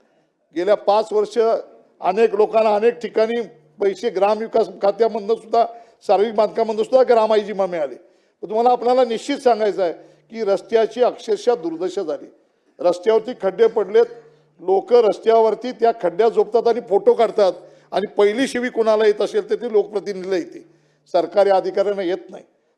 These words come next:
त्यामुळे काही मार्ग काढा, हॅममध्ये असतील किंवा हे रस्ते असतील हे दुरुस्ती करायला पाहिजेत.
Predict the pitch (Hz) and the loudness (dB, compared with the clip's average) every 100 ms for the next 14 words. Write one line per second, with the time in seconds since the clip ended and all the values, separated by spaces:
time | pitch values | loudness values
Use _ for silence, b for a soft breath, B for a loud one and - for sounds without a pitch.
0 | - 226 - 190 220 269 220 214 214 214 | -4 -4 0 2 2 0 0 0 -2 0
1 | 190 175 - - _ _ _ _ - 170 | 0 2 0 -8 _ _ _ _ -4 -2
2 | 190 202 196 202 190 220 269 - _ 185 | 0 -2 0 -2 -2 -10 -12 -18 _ -2
3 | 196 208 185 - 214 208 - 196 202 160 | 0 2 0 -2 -2 -2 -2 -4 -4 -4
4 | 202 - 190 196 196 196 190 196 | -10 -10 -4 -2 -2 -4 -6 -6